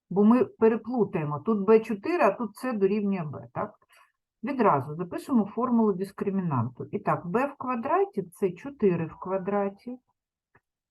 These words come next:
мінус чотири помножити на десять і помножити на Б. Чотири в квадраті — це шістнадцять мінус сорок Б. Ось наш дискримінант, він залежить від змінної Б. Так ось тепер ми повинні що зробити?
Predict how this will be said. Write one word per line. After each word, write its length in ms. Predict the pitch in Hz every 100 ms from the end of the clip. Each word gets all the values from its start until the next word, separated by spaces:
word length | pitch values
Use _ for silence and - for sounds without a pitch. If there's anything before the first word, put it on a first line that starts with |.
| _
мінус 460 | 190 214 240 220 202
чотири 480 | - 208 202 302 311
помножити 760 | - 208 208 226 220 202 196 190
на 160 | 185
десять 640 | 160 151 151 131 - 254 240
і 40 |
помножити 680 | - 175 170 175 214 226 220
на 180 | 208 190
Б. 340 | 147 123 113 - _ _ _ _ _ _ _ _ _ _ _ _ _ _ _ _ _ _ _ - - _ _ _ _ _
Чотири 380 | - 220 330 311
в 40 |
квадраті — 560 | - 254 208 190 - 175
це 200 | - 220
шістнадцять 1200 | 202 269 - 220 196 156 156 - 320 320 - -
мінус 640 | 208 240 311 285 220 -
сорок 380 | 214 226 233 175
Б. 320 | 151 113 117 - _ _ _ _ _ _ _ _ _ _ _ - -
Ось 400 | 285 392 440 -
наш 280 | 202 254 226
дискримінант, 800 | 220 - - 214 202 160 139 -
він 280 | 165 254 311
залежить 520 | 208 196 233 247 -
від 140 | 185 156
змінної 540 | 170 196 214 208 202
Б. 220 | 170 147
Так 200 | - 147
ось 120 | 202
тепер 460 | - 214 220 349 381
ми 140 | 247
повинні 480 | 247 220 226 247 247
що 220 | - 208
зробити? 580 | 196 165 147 143 123 147